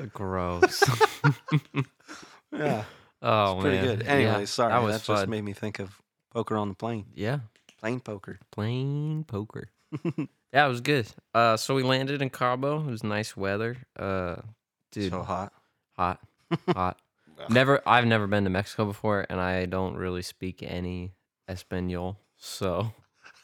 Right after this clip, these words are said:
Speaker 1: <laughs> uh, yeah, that went, but it went good, dude. We
Speaker 2: Eli's,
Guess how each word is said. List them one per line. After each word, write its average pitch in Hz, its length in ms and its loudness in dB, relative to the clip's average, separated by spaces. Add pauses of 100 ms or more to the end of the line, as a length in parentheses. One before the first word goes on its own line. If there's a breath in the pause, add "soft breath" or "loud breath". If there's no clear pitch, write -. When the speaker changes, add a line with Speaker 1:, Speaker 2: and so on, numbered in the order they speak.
(100)
Speaker 1:
<laughs> - 960 -6
uh, 113 500 4
yeah, 110 220 4
that 117 200 6
went, 113 400 4
but 120 120 6
it 131 80 8
went 135 220 4
good, 139 260 2
dude. 117 140 0
We 123 60 2 (100)
Speaker 2:
Eli's, 110 260 2